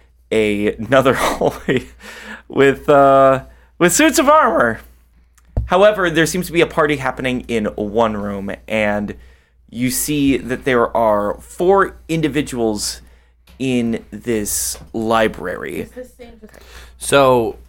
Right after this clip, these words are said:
Speaker 2: we're, we notice there's the armor down the hallway.
Speaker 1: Yes.
Speaker 2: And we don't quite get there 'cause we're in a library with four people, and that's a party?
Speaker 1: Yes.
Speaker 2: Okay.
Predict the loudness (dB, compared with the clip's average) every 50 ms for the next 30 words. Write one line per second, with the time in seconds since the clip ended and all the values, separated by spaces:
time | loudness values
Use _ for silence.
0 | -20 -16 -12 -6 0 2 4 6 6 6 6 6 6 4 4 2 0 -4 -12 -16
1 | -16 -14 -10 -6 -4 -2 0 0 2 2 4 4 4 2 0 -2 -6 -10 -10 -12
2 | -16 -20 -18 -10 -2 0 0 0 0 -2 -4 -4 -4 -4 -2 0 2 2 2 2
3 | 0 -2 -2 -2 -4 -8 -4 -2 0 0 0 0 0 -2 0 2 2 2 2 2
4 | 0 -2 -2 -4 -6 -8 -10 -10 -8 -6 -6 -6 -6 -8 -8 -8 -6 -6 -6 -4
5 | -4 -2 -2 -2 -2 -2 -2 -2 -2 -2 0 -2 -2 -2 -2 -2 -4 -4 -4 -6
6 | -10 -8 -6 -4 -4 -4 -2 -2 -4 -2 -2 -2 -2 -2 -4 -4 -4 -4 -4 -6
7 | -6 -10 -12 -12 -16 -18 -18 -12 -4 -2 0 2 2 2 2 0 0 -2 -2 -4
8 | -6 -6 -6 -6 -8 -8 -10 -12 -18 -20 -20 -20 -20 _ -12 -8 -6 -4 -4 -4
9 | -6 -6 -10 -12 -12 -14 -16 -8 -6 -4 -2 0 -2 -2 -4 -6 -6 -6 -8 -10
10 | -12 -18 -20 -20 -16 -16 -14 -12 -10 -10 -10 -10 -10 -12 -16 -16 -16 -18